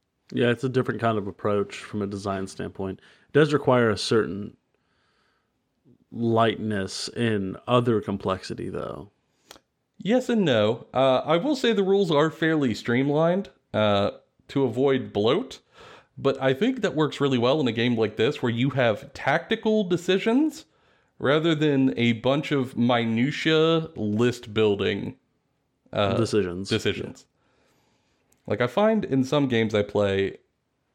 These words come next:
Speaker 2: list building is just overwhelming, where there are not just a metric ton of units, but a metric ton of options to give each of those metric ton of units.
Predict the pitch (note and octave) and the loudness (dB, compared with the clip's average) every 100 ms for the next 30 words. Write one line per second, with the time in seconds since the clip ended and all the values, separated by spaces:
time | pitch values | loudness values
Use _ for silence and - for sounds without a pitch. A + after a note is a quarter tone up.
0 | _ _ _ B2 A2+ C#3 E3 C4 - C3 | _ _ _ -12 -4 0 2 0 -2 0
1 | C3+ B2+ A2+ G2+ G2+ A#2+ A2 - - D3+ | 2 4 2 0 0 0 -2 -2 0 0
2 | D3 - A#2+ B2 A#2 A2+ G#2+ F#2+ F#2 F#2+ | 0 -4 0 0 0 -2 -2 0 0 0
3 | A#2 E3+ - _ - A2+ G#2 A2+ A2 A2 | 0 -2 -6 _ 0 0 2 2 4 2
4 | G#2 G2+ - _ - _ _ _ - G#3+ | 2 0 -6 _ -20 _ _ _ -2 0
5 | D4+ C4+ E3 B2+ - B2 A2 G#2+ A#2 A#2+ | 2 2 0 -2 -2 0 0 2 2 2
6 | - B2 - A#2+ G#2+ G2 - G2+ C#3 D#3 | 0 -4 -2 0 0 0 -2 0 0 -4
7 | - - A#2+ A#2+ A2+ B2+ - - - C#3 | -14 -6 0 2 2 2 -2 -8 -2 0
8 | B2+ - A#2 B2 - F#3+ G#3 - - A#2 | 0 -2 -2 -2 0 -2 -2 -8 -10 -4
9 | A2 A2 B2 - A#2+ C3 A#2+ A2+ A#2+ A#2+ | 0 0 0 -2 -2 0 2 2 2 2
10 | A#2+ A#2+ - B2+ B2+ G2+ A2+ G3+ G#3+ | -2 -2 -2 0 0 0 -2 -2 -4